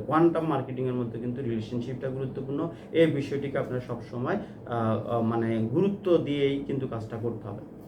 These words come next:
এখন আমরা বলবো যে রিলেশনশিপ মার্কেটিং আসলে গুরুত্ব কতটুকু, এটার অপরিহার্যতা কতটুকু,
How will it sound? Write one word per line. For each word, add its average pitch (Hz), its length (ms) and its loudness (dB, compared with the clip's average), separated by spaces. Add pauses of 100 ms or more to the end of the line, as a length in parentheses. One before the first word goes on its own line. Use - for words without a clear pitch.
(760)
এখন 165 240 2
আমরা 202 220 6
বলবো 190 380 4
যে 139 220 2
রিলেশনশিপ 208 760 4
মার্কেটিং 175 500 0
আসলে 170 300 0 (180)
গুরুত্ব 196 440 -2 (100)
কতটুকু, 170 480 0
এটার 143 240 0
অপরিহার্যতা 165 1300 2 (100)
কতটুকু, - 460 -6